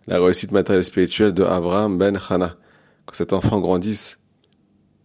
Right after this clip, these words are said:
dans une vie magnifique, une vie de Torah, une vie d'amour pour Hachem, pour l'âme Israël. Et une vie d'amour, B'ezrat Hashem,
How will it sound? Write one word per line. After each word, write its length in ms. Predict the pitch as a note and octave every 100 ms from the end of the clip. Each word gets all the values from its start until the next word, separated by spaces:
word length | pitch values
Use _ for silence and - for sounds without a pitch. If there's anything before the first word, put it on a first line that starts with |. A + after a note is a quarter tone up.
| -
dans 120 | E2+
une 220 | F2 F2+
vie 320 | E2+ G2+ G2 - _ _ _ _
magnifique, 680 | F#2 G#2 A2 - D2+ - _ -
une 160 | F2+ F#2+
vie 80 |
de 100 | G2
Torah, 440 | F2+ G#2+ F#2 F2+ - _ _
une 80 | F#2
vie 120 | F#2+
d'amour 280 | F#2 F#2+ G#2+
pour 200 | - F#2
Hachem, 280 | F2+ - F2+
pour 120 | F#2+
l'âme 200 | F2 F2+
Israël. 460 | E2+ - F2+ D#2+ B2 _ _ _ _ _ _ -
Et 100 | D#2+
une 140 | E2+
vie 180 | E2+ G#2+
d'amour, 520 | F#2 F2+ A#2+ A#2+ G2
B'ezrat 220 | E2+ E2+ F2
Hashem, 360 | - A2+ G#2+